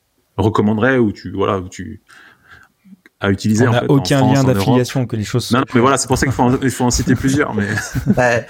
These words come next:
Speaker 3: su-, surtout que j'essaie de développer de l'affiliation avec ces gens-là, mais c'est, c'est
Speaker 1: <laughs>
Speaker 3: euh, typiquement, si vous voulez aller, euh, sur du PaaS, on en a parlé, du platform as a service,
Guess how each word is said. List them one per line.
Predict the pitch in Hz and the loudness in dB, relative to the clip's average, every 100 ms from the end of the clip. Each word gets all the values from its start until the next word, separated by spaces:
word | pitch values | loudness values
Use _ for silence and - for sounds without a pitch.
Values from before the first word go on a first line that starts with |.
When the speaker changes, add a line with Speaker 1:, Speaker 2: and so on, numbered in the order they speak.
| - | -8
Speaker 3:
su-, | - 160 - - - - | -2 -2 -4 -20 -20 -8
surtout | - 139 160 | -2 0 0
que | 147 | 2
j'essaie | 135 147 | 0 0
de | 127 | -2
développer | 120 120 123 123 131 | 0 0 -2 -2 -2
de | 113 | 0
l'affiliation | 104 107 - 110 113 - 120 | -2 -2 -4 -2 -2 -2 -2
avec | 98 98 | -2 -6
ces | - | -8
gens-là, | 107 107 104 | -8 -4 -2
mais | 92 - - | -2 -4 -8
c'est, | - - | -6 -4
c'est | 113 110 - 131 | 0 2 2 0
Speaker 1:
<laughs> | - - 143 | -2 -4 0
Speaker 3:
euh, | 139 135 127 127 131 | 2 4 4 2 0
typiquement, | 131 180 190 165 170 | -2 -4 -2 -2 -2
si | - 135 | -2 -4
vous | 123 | -4
voulez | 123 156 | 0 2
aller, | 175 127 151 160 | 2 0 -2 -2
euh, | 113 107 104 | -2 -2 -4
sur | 104 - 113 | -6 -8 -10
du | 113 | -10
PaaS, | 113 147 143 | -4 -4 -4
on | 107 | -8
en | 104 104 | -6 -6
a | |
parlé, | 107 117 127 | -6 -6 -6
du | 113 | -8
platform | - 104 - 113 | -10 -8 -6 -4
as | 101 | -4
a | 104 | -6
service, | - 110 120 143 | -4 -4 -2 -6